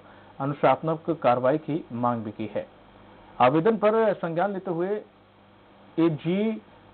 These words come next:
एसीजीएम कोर्ट ने पुलिस से प्रतिवेदन मांगा है। अधिक जानकारी के साथ एक बार फिर से हमारे साथ जुड़ गए हैं हेमंत शर्मा, संवाददाता। हेमंत, जिस तरीके से देखा जाए, उनके वकील कह रहे हैं चौबीस घंटे के अंदर पेश करना चाहिए था, उनकी मुश्किल लगातार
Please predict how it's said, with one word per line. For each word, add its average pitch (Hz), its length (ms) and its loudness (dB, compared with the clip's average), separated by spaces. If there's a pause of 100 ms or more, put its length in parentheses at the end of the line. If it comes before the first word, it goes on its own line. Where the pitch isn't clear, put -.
(100)
एसीजीएम 175 520 2
कोर्ट 175 320 0
ने 180 420 0
पुलिस 170 380 -2
से 175 540 -2
प्रतिवेदन 151 640 0
मांगा 117 320 0
है। 120 280 -4 (440)
अधिक 156 160 2
जानकारी 156 360 4
के 160 60 0
साथ 160 160 0
एक 151 100 -4
बार 151 100 0
फिर 170 140 -6
से 170 80 -2
हमारे 151 160 -2
साथ 156 140 -4
जुड़ 147 200 -6
गए 151 120 0
हैं 170 300 -6 (120)
हेमंत 147 360 -8
शर्मा, 147 340 -4
संवाददाता। 139 580 0 (340)
हेमंत, 196 260 2
जिस 165 220 -4
तरीके 196 240 0
से 170 140 -8
देखा 160 280 2
जाए, 165 260 2 (300)
उनके 156 200 -4
वकील 151 280 -2
कह 175 140 0
रहे 165 100 0
हैं 190 60 -4
चौबीस 156 320 -2
घंटे 147 260 -4
के 151 80 -4
अंदर 147 140 -4
पेश 160 280 -6
करना 156 220 -2
चाहिए 151 260 -2
था, 151 240 -6 (680)
उनकी 143 200 -2
मुश्किल 143 280 -2
लगातार 135 800 2